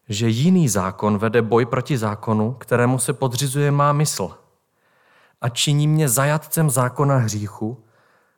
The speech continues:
kterému se podřizují mé údy.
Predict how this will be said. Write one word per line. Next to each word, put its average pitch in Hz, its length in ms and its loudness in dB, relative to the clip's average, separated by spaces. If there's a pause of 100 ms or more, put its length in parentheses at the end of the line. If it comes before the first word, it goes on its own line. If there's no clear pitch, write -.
kterému 113 500 0
se - 120 -6
podřizují 104 600 -2
mé 92 380 -4 (200)
údy. 87 380 -8